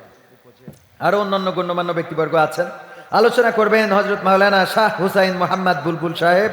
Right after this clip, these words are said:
সভাপতি বাংলাদেশ মাজলিসুল মুফাসসিরিন, রাজশাহী জেলা পশ্চিম। তাছাড়াও আলোচনা করবেন মাওলানা মোহাম্মদ মোফাজ্জল হুসাইন, এমএম সুফার,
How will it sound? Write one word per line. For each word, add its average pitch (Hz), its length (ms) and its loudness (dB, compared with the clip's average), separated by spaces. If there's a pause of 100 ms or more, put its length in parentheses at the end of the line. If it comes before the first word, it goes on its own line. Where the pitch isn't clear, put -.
(680)
সভাপতি 196 420 0
বাংলাদেশ 180 500 0
মাজলিসুল 180 420 -2
মুফাসসিরিন, 175 540 -2
রাজশাহী 160 480 0
জেলা 147 400 2
পশ্চিম। 143 400 -10 (1000)
তাছাড়াও 208 340 2
আলোচনা 196 340 0
করবেন 175 280 -4
মাওলানা 170 400 2
মোহাম্মদ 160 500 0
মোফাজ্জল 151 480 -4
হুসাইন, 139 500 -4
এমএম 139 320 -6
সুফার, 170 480 2